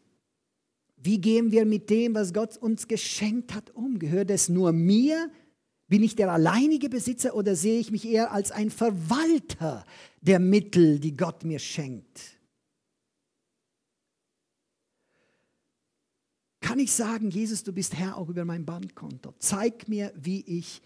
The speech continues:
mein Geld in deinem Sinne verwalten soll.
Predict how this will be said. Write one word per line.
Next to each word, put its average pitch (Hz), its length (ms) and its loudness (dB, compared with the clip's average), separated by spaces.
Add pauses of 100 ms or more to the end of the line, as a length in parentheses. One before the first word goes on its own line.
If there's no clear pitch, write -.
(340)
mein 185 500 -2
Geld 170 400 -4
in 147 180 -6
deinem 143 400 -4
Sinne 120 500 -8 (540)
verwalten 123 560 -8
soll. - 340 -16